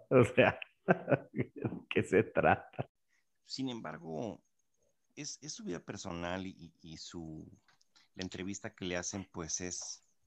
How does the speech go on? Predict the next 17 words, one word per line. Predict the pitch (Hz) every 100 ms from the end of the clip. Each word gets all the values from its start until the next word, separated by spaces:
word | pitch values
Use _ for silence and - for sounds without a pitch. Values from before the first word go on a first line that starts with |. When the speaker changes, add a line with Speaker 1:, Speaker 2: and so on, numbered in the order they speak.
| _ _ _ _
Speaker 2:
se | - -
puede | - 101
entender | 101 90 85
incluso | 92 92 90
hasta | 87 - 82
personal, | 78 - 82 85 82
pero | 87 85 82 - _ _ _ _ _ - 95
yo | 110 120
creo | - 110 104
que | - 92
sí | -
se | -
equivoca | 92 - 78 - -
en | 90
lo | 82
que | 78
dice. | 78 73 - 101